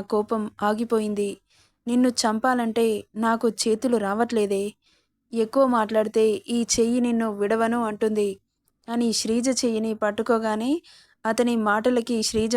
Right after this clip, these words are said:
ఒక్కసారిగా ఎమోషనల్ అయ్యి శ్రీని గట్టిగా హత్తుకుంది. ఎంత గట్టిగా అంటే ఇద్దరి మధ్యలో గాలి కూడా చొరబడలేనంత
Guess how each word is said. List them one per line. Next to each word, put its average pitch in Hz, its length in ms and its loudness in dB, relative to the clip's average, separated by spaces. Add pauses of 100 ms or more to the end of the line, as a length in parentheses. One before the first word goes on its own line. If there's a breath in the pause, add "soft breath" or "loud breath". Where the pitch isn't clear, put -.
(140)
ఒక్కసారిగా 220 720 0
ఎమోషనల్ 226 520 -2
అయ్యి 220 220 0
శ్రీని 220 380 -2
గట్టిగా 202 420 0
హత్తుకుంది. 208 600 -2 (600 soft breath)
ఎంత 226 220 0 (100)
గట్టిగా 226 420 0
అంటే 226 320 2 (260)
ఇద్దరి 226 340 2
మధ్యలో 226 460 2
గాలి 214 340 0
కూడా 226 320 2
చొరబడలేనంత 220 880 0